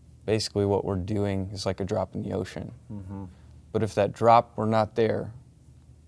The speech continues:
Speaker 1: the ocean would be missing something.
Speaker 2: Right.
Speaker 1: And so while our help seems futile because it's, it's just scratching the surface,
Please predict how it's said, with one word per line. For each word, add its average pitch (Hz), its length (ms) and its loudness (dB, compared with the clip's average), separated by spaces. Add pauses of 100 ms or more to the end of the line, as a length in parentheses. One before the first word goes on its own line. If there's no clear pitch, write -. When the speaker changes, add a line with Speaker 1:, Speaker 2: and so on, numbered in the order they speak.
(160)
Speaker 1:
the 107 180 2
ocean 101 380 2
would 98 120 -2
be 101 120 -4
missing 101 420 -6
something. - 480 -12 (220)
Speaker 2:
Right. 104 320 -10 (600)
Speaker 1:
And 110 200 0
so 104 420 4
while 110 560 8 (380)
our 110 140 2
help 123 380 4
seems 135 640 2
futile 117 320 4
because 98 360 -4
it's, - 300 -6
it's 101 200 -6
just 104 300 -4
scratching 98 420 -2
the 98 60 -6
surface, - 680 -4